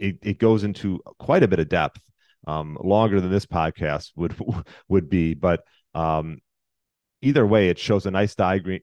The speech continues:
diagram, a graphical summary of sort of the, what's called the R-, R-, M R N A expression of some of these,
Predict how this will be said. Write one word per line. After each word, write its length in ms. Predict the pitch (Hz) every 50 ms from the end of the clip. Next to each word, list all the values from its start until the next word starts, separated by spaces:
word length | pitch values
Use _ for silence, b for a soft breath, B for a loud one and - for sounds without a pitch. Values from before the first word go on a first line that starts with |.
| - 85
diagram, 680 | - 92 87 90 90 90 87 - 87 85 82 82 82 -
a 80 | - 90
graphical 480 | - 92 87 85 87 95 90 - 85
summary 560 | 80 - - 98 87 87 87 85 82 82 80
of 140 | 69 80 -
sort 240 | - - 87 80 80
of 180 | 78 67 69 71
the, 200 | 80 78 71 - b b b b b b
what's 160 | 85 85 -
called 200 | - - - 78
the 100 | 80 -
R-, 180 | 82 90 - - -
R-, 360 | 90 90 92 92 90 87 - -
M 260 | 113 117 123 131 - -
R 180 | 101 98 98 98
N 80 | 92
A 140 | 90 87 85
expression 640 | 80 - - - - 92 87 80 - - 85 82
of 180 | - 82 80 -
some 220 | - 92 85 82
of 80 | 80 76
these, 280 | 78 78 78 73 -